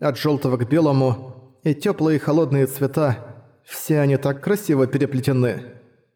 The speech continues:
Цвет радуги?» Девушка не знала, сколько времени она провела без сознания. Еще не совсем осознавая происходящее,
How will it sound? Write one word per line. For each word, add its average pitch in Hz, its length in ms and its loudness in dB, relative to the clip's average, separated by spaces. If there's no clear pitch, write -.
Цвет 143 420 0
радуги?» 147 560 0
Девушка 160 560 0
не 143 100 2
знала, 139 320 0
сколько 120 320 -4
времени 123 320 0
она 120 140 0
провела 117 320 0
без 107 140 -2
сознания. 123 680 0
Еще - 280 -2
не 175 120 4
совсем 147 420 0
осознавая 123 520 0
происходящее, 120 960 0